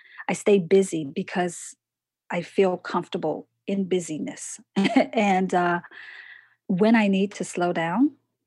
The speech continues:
meditation, traditional meditation doesn't really work for me the way a lot of people say it works for them. Fountain pens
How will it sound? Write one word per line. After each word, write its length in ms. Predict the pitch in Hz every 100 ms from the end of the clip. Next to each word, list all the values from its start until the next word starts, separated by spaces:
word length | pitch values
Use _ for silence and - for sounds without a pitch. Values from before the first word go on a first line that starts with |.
| -
meditation, 840 | 190 196 220 - 196 196 214 202
traditional 540 | 196 202 196 196 208
meditation 500 | 185 175 170 170 160
doesn't 220 | 165 175 175
really 200 | 175 165
work 360 | 160 175 -
for 160 | - 175
me 280 | - - -
the 80 | 190
way 500 | 170 170 170 165 - -
a 40 |
lot 200 | 175 170
of 60 | -
people 220 | 180 170
say 220 | - 175
it 140 | 165
works 220 | 175 165 -
for 140 | 165
them. 260 | 170 160 - _ - - - - - _ -
Fountain 360 | 196 196 202 196
pens 560 | 240 220 262 - -